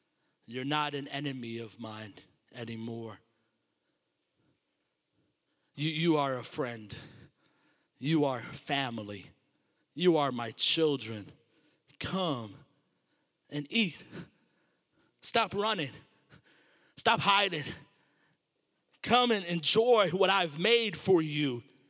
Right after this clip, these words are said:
Now, none of the disciples dared ask him, "Who are you?" They, they knew it was the Lord.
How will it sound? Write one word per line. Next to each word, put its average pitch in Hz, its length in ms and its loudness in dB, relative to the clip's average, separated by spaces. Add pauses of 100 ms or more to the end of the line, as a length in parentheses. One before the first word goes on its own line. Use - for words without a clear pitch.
(920)
Now, 196 220 2 (220)
none 262 320 6
of 254 160 4
the 233 100 2
disciples 208 640 2
dared 226 240 6
ask 226 320 0
him, 190 80 0
"Who 233 200 2
are 247 180 6
you?" 202 220 -2
They, 208 240 2 (200)
they 233 140 6
knew 330 260 8
it 294 60 -2
was 196 220 2
the 185 140 2
Lord. 165 460 2